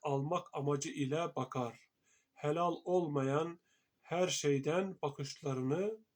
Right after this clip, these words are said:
uzak tutar. Peygamber Efendimiz şöyle buyuruyor.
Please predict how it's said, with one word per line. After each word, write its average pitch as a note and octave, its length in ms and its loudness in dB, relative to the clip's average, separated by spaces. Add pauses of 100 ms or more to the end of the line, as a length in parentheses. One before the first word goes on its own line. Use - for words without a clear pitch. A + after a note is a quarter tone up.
uzak D3+ 480 -4
tutar. - 600 -10 (1120)
Peygamber F3+ 500 4
Efendimiz E3 500 0
şöyle D#3 440 2
buyuruyor. A#2+ 480 -2